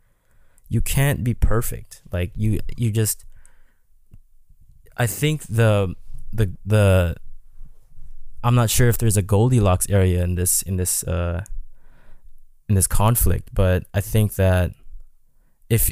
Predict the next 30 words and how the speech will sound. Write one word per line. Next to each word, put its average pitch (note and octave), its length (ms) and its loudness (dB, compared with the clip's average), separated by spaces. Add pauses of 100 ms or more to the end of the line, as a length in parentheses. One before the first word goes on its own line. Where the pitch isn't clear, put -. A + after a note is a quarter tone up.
if B2 160 0
you're A#2 140 4
trying A#2 340 2 (120)
to, F#2+ 400 2 (460)
you G#2+ 100 0
know, F2+ 340 2 (260)
be G#2 440 4 (580)
the G2+ 100 0
best A2+ 460 0
s-, - 160 -2
self G#2 320 0
of F#2+ 100 0
yourself, F#2 540 0
a F#2+ 120 0
best F#2 260 0
version F#2 220 0
of F2+ 100 -2
yourself, F2+ 580 -2
like, - 380 -8 (1500)
you A2+ 220 0
can A#2 260 0
s-, - 220 -2
you C#3+ 100 0
can, A2+ 280 0
you C#3+ 100 -2
know, A2 160 4
put - 200 4
your - 140 2
efforts C3+ 400 0
towards G#2+ 320 2